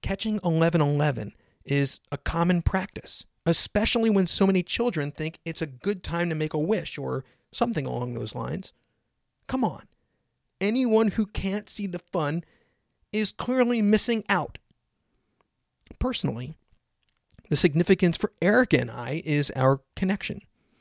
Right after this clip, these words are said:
When we're in different parts of the house, we might shout, "Eleven eleven, love you." When together, it's a nice reason to have an extra kiss. And when apart, we're prone to do an emoji heart text or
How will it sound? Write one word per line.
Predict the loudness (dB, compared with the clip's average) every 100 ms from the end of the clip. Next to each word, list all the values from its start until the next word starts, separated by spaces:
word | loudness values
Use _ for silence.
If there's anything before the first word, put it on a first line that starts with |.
| _ _ _ -12 2
When | 4
we're | 4 4
in | 2 4
different | 4 4 2
parts | 2 2
of | -2
the | 0
house, | 2 2 4
we | 4
might | 4 2
shout, | 2 2 2 -2 _
"Eleven | 2 6 6 8
eleven, | 8 10 10 8
love | 6 6 8
you." | 10 8 8 4 _ _ _ _ _ _ _ _ _ _ -12
When | 0 4 4
together, | 2 -2 2 4 6 4
it's | 2 2
a |
nice | 2 4 4
reason | 4 4 2 0
to | -4 -10 _ _ _ -6
have | -4
an | -2
extra | -4 -6 -10
kiss. | -4 -2 -2 -6 -14 _ _ _ _ -2
And | 4
when | 4
apart, | 4 4 6 6 4 _ _ _ _ -2
we're | 0
prone | 4 6 8
to | 6
do | 6 6 8
an | 6
emoji | 10 10 10 8 2
heart | 4 2 0 -2
text | -2 -4 -10 -4
or | -2 -2